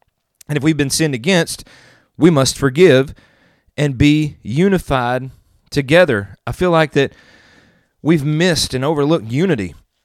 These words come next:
in the church for the sake of being right. We are a really quick people, especially when we try to be as biblical as we can, or, uh, I don't like to use camps or, or, or terms, but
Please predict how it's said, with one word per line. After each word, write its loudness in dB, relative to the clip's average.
in -8
the -8
church -6
for -10
the -6
sake -4
of -8
being -2
right. -2
We 2
are 4
a -2
really -2
quick -6
people, -6
especially -4
when -6
we 0
try -2
to -2
be -2
as -2
biblical 0
as 0
we -2
can, -6
or, 0
uh, -10
I -4
don't -4
like -4
to -4
use -2
camps -8
or, -6
or, -10
or -4
terms, -4
but -4